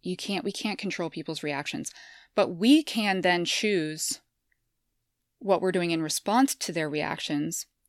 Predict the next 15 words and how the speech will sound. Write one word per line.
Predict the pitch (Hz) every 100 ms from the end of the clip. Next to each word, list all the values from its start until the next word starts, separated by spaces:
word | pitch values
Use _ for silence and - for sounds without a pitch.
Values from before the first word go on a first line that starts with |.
| _ _ _ -
and | 185 180 180 170
we | 185
can | 196 185
choose | - 202 190
where | 170 175
to |
go | 170 156
from | - 147
there. | 139 107 - - _ _ _ _ _
Let | 180
me | 185
explain | 185 - 185 170 165
what | 160
I | 156
mean. | 147 143 139